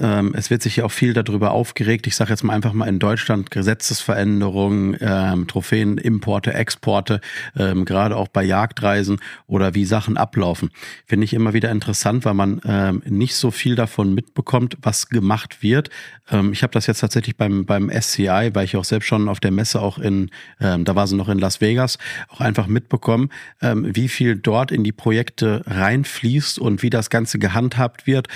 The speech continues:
und wie das Ganze dargestellt wird. Man muss sich auch vorstellen, wenn man dort auf der Messe ist, dass das dort auch nicht nur hundertprozentig um den Abschuss geht,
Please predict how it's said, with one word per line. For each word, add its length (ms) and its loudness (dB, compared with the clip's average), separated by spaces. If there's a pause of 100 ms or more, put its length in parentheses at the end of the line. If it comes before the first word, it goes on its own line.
(280)
und 140 2
wie 80 6
das 180 0
Ganze 280 0
dargestellt 580 0
wird. 160 0
Man 100 2
muss 140 0
sich 140 0
auch 100 -2
vorstellen, 380 0
wenn 100 2
man 140 2
dort 180 0
auf 140 -4
der 100 2
Messe 300 0
ist, 200 0 (320)
dass 220 -2
das 240 -2
dort 220 0
auch 160 -2
nicht 240 0
nur 140 2
hundertprozentig 640 0
um 80 0
den 120 0
Abschuss 460 -2
geht, 280 2